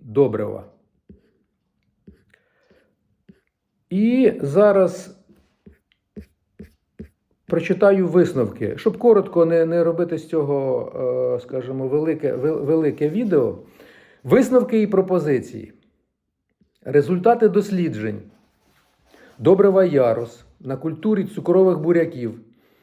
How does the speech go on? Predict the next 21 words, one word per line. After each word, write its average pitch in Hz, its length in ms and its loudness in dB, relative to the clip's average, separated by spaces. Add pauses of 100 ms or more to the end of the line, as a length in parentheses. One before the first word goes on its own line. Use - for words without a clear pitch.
(260)
засвідчує 185 680 0
високу 170 640 2
його 160 300 0
ефективність. 151 880 -4 (420)
В 127 60 -6
навіть 202 340 4
засушливих 196 760 2
умовах 147 560 0
літа 143 400 -4
дві 131 140 -8
тисячі 180 380 -6
сьомого 175 480 -2
року 110 420 -4 (540)
прирости 202 460 4
урожаю 175 520 4
у - 40 -4
порівнянні 165 520 -4
з 113 80 -10
варіантом 151 720 -2
без 165 260 4
добрив 127 480 -2